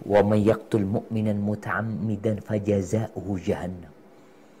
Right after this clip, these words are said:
Barang siapa yang membunuh orang mukmin dengan sengaja, balasan buat dia neraka jahanam. Urusan semanusia mungkin udah dimaafin sama keluarganya. Mungkin dia udah bayar dia.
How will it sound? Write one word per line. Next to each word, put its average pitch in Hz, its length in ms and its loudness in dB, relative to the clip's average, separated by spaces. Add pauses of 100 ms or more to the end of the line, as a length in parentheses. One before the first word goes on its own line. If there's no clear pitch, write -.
(480)
Barang 101 280 0
siapa 110 320 0
yang 104 160 2
membunuh 104 480 0
orang 104 360 2
mukmin 107 400 -2
dengan 101 200 -2
sengaja, 104 600 -2
balasan 104 560 2
buat 101 240 0
dia 101 200 2
neraka 95 560 2
jahanam. - 440 -8 (1200)
Urusan 123 320 2
semanusia 131 560 2
mungkin 143 400 2
udah 123 80 4
dimaafin 120 720 2
sama 104 160 -2
keluarganya. 104 560 2 (1040)
Mungkin 131 240 2
dia 135 80 6
udah 127 160 6
bayar 117 320 6
dia. 120 320 4